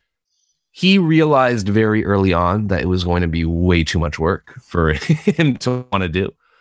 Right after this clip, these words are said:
So he quit. And then Plato is just supposed to be a first step in the project, but it, that first step wound up taking a year and a half. So that kind of spiraled out of control, but the idea is to explain them in a way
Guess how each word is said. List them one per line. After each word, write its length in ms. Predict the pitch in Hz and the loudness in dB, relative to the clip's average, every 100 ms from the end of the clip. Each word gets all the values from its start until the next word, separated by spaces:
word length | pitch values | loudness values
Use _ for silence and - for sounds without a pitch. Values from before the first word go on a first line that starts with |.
| _ | _
So 160 | - 107 | -4 0
he 120 | 101 | 0
quit. 440 | - 180 180 - - _ _ - | 0 0 0 -4 -20 _ _ -4
And 180 | 117 | -2
then 400 | 117 113 110 107 113 _ | 0 0 0 0 -4 _
Plato 320 | 185 196 160 | 2 4 2
is 140 | 117 | 0
just 180 | 95 123 | -2 -4
supposed 220 | - 117 | -2 -4
to 60 | - | -2
be 100 | 101 | -4
a 40 | |
first 240 | 90 90 80 | -2 -8 -4
step 240 | 143 135 | -2 -2
in 80 | 80 | -6
the 80 | 78 | -8
project, 360 | 85 73 - _ - | -6 -6 -8 _ -6
but 200 | 104 113 | -2 -2
it, 100 | 110 123 - | -4 -10 -4
that 160 | 123 110 | -4 -2
first 160 | 123 | -2
step 200 | - 110 | -2 -2
wound 200 | 107 101 | 0 -2
up 80 | 90 | -2
taking 500 | 107 90 85 82 80 _ _ | -2 0 0 -2 -4 _ _
a 300 | 90 85 80 | -2 0 0
year 180 | 90 90 | 0 0
and 80 | 80 | -2
a 40 | |
half. 560 | 82 73 - - - _ | -4 -6 -10 -20 -20 _
So 200 | 104 147 | -4 0
that 220 | 139 156 160 | 2 0 -2
kind 220 | 160 156 | -2 0
of 80 | 143 | 0
spiraled 360 | - 123 117 | 0 0 0
out 100 | 101 | -2
of 60 | 95 | -4
control, 480 | 92 - 185 151 127 | -4 0 2 2 0
but 520 | 98 110 104 107 - _ _ _ | 2 2 0 -4 -14 _ _ _
the 160 | 120 135 | -2 0
idea 480 | 131 127 131 180 170 | 0 0 2 2 2
is 540 | 120 123 117 113 107 - | 2 2 4 2 -2 -8
to 640 | - - 117 107 101 95 _ _ _ _ _ _ _ - | -12 -2 2 2 0 -4 _ _ _ _ _ _ _ -14
explain 340 | - - 120 | -12 -2 0
them 120 | 123 117 | 2 0
in 40 | |
a 60 | 113 | 0
way 540 | 104 104 101 101 98 | 0 0 0 -2 -4